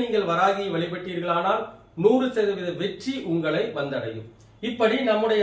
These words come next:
ஜாதகத்தில் செவ்வாய் பகவானுடைய வலிமையை உணர்ந்து ஒவ்வொருவரும் வராகி தேவியினுடைய அருளை முழுமையாக பெற வேண்டும் என்று இறைவனை பிரார்த்தித்துக் கொள்கின்றேன், வராகி தேவியை பிரார்த்தித்துக் கொள்கின்றேன். வராகி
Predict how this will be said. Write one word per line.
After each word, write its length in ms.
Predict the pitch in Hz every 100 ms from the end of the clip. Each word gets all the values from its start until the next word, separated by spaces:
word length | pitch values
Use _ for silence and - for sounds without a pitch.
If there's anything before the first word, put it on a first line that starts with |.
| 185
ஜாதகத்தில் 600 | 190 214 202 - 208 214 226 - - _ - _ - - -
செவ்வாய் 380 | 190 208 262 262
பகவானுடைய 600 | 247 226 208 202 185 190 214 160
வலிமையை 480 | 175 220 233 226 220 175 147
உணர்ந்து 380 | 175 165 175 214 - - - 170
ஒவ்வொருவரும் 600 | 208 254 254 196 196 226 156
வராகி 360 | 170 220 226 208
தேவியினுடைய 520 | 208 196 185 170 165 156
அருளை 240 | 147 170 208 - 156
முழுமையாக 540 | 170 208 226 220 220 220
பெற 100 | 185 170
வேண்டும் 260 | 170 165 165 156
என்று 140 | 185 165
இறைவனை 300 | 151 156 156 156
பிரார்த்தித்துக் 420 | 147 151 156 147
கொள்கின்றேன், 460 | 147 143 143 208 233 - - - _ 139
வராகி 300 | 160 180 180 170
தேவியை 240 | 165 165 156
பிரார்த்தித்துக் 440 | 151 151 151 147
கொள்கின்றேன். 440 | 147 143 147 208 240 - - - _ -
வராகி 400 | 165 208 254 269